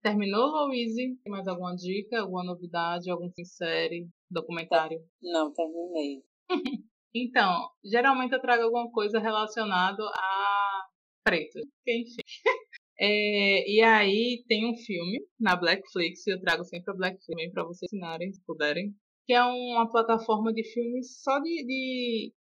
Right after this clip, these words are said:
Speaker 1: audiovisual preto, né? Então, são filmes, documentários, séries. Alguns deles estão, né, nessas outras plataformas,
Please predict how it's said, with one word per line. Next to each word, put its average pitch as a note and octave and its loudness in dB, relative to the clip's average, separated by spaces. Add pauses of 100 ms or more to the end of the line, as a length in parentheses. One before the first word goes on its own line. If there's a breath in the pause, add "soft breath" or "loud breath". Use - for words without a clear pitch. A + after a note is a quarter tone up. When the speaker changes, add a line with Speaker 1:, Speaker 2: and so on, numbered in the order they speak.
(120)
Speaker 1:
audiovisual G#3+ 2
preto, F3+ 0
né? F3 -6 (340)
Então, E3+ -4
são F3+ -8
filmes, G3 -4
documentários, E3+ -4
séries. F3+ -4 (240)
Alguns A#3+ 6
deles A3 8
estão, A3 0
né, A3+ 0
nessas F3+ -6
outras F#3 -6
plataformas, F#3 -4